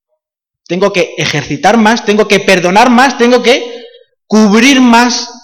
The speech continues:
la paga del pecado que el otro ha hecho en contra mía. Poner la vida por el hermano va mucho más allá de la tolerancia,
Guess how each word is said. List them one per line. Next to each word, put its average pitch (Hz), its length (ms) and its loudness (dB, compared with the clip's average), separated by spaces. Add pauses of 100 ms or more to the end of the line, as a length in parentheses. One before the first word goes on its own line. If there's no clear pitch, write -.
(140)
la 170 320 2
paga 226 580 2 (320)
del 180 300 -4
pecado 160 640 -2
que 151 80 -8
el 139 80 -8
otro 143 360 -8
ha 127 140 -12
hecho 131 300 -14
en 120 160 -16
contra 117 300 -10
mía. 120 300 -6 (1800)
Poner 214 260 4
la 285 100 4
vida 262 300 2
por 233 120 4
el 220 120 4
hermano 226 380 4
va 226 80 4
mucho 226 340 2
más 220 220 2
allá 208 240 2
de 202 80 2
la 185 140 2
tolerancia, 233 680 0